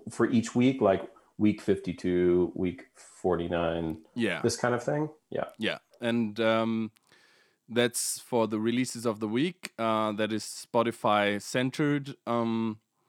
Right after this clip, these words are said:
Speaker 2: the playlist.
Speaker 1: Where
Speaker 2: But we will also have, uh, an article up on, on our website where we will link the albums that are not on Spotify. We will link to the Bandcamp pages there,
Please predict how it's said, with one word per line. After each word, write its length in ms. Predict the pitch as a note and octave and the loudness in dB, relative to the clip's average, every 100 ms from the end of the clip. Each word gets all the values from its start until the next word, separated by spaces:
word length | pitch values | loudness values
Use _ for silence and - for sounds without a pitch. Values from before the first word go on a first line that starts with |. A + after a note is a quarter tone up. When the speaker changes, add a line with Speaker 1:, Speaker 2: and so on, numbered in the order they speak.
| - _ _ | -20 _ _
Speaker 2:
the 80 | A2 | -8
playlist. 580 | - A2+ B2 C#3 D3 D3 | -2 2 4 4 2 4
Speaker 1:
Where 140 | B2+ C3+ | 4 4
Speaker 2:
But 100 | - - | 0 -8
we 240 | - C#3+ | -2 0
will 200 | F3 E3+ | 4 4
also 300 | D3+ C#3+ C#3 | 6 4 2
have, 320 | B2 A#2+ A2+ A2 | 4 4 4 0
uh, 440 | G2+ G#2 - F#2 G#3 - F2+ - | -2 -2 -6 -10 -10 -14 -14 -14
an 160 | - A2 | -6 -2
article 420 | G#2 G2+ A2+ A#2+ | -2 -4 -6 -4
up 220 | G2+ A2 F#2 | -2 -2 -4
on, 220 | G#2 F#2+ | -6 -6
on 180 | F#2+ G2+ | -6 -4
our 100 | G2 | -2
website 640 | A#2 - - D3+ D3 D3 - - _ _ _ _ - | -2 -2 0 2 2 0 -8 -20 _ _ _ _ -6
where 340 | A2+ C3 C3+ | 4 8 8
we 180 | C3+ C3 | 6 2
will 240 | B2+ B2 | 2 2
link 460 | B2+ D#3 E3+ - - | 4 2 0 -6 -14
the 440 | B2 G#2+ A2+ A2+ A2 | -14 -4 0 2 4
albums 440 | B2+ D#3 E3+ E3 B2+ | 4 4 2 0 2
that 120 | B2+ | 2
are 80 | B2+ | 2
not 180 | D#3+ | 2
on 100 | D#3 | 0
Spotify. 680 | A#2+ A2+ G#2 G2 G#2 G#2 B2 | 0 2 0 0 0 2 2
We 140 | A#2+ A#2+ | -2 -2
will 140 | A#2+ | -2
link 200 | B2 A#2+ | -2 -4
to 100 | B2 | -6
the 80 | A2 | -4
Bandcamp 460 | G#2+ G#2 - F#2+ | -4 -4 -6 -6
pages 320 | F2+ F2+ E2+ E2 | -4 -6 -6 -6
there, 340 | F2 E2 C#2+ | -4 -4 -6